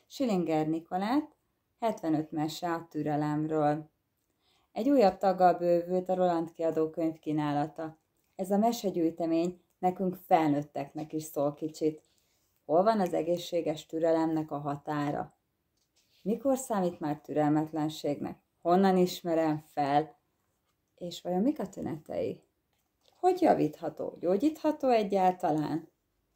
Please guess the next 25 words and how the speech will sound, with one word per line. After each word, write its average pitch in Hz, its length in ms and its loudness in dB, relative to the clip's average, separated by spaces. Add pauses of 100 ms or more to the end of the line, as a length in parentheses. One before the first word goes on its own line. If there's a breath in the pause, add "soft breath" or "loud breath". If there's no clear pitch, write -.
(340 soft breath)
Ezekre 277 380 2
a 190 80 2
kérdésekre 180 640 2
kerestük 175 500 0
a 156 80 -4
választ 180 540 2 (200 soft breath)
hetvenöt 233 680 0
hétköznapi 170 640 -4
történeten 151 840 -6
keresztül. 156 720 -2 (580 soft breath)
A 165 140 -8
türelem 269 500 6
nagy 175 220 6
erényt 165 340 6
tartja 170 440 0
a 165 100 0
mondás, 165 720 -2 (640 soft breath)
hiszen 170 260 -4
a 156 60 4
várakozás 170 640 2
minden 165 280 -2
esetben 160 400 -8
meghozza 160 520 -10
a 170 40 -6
gyümölcsét. 175 760 -10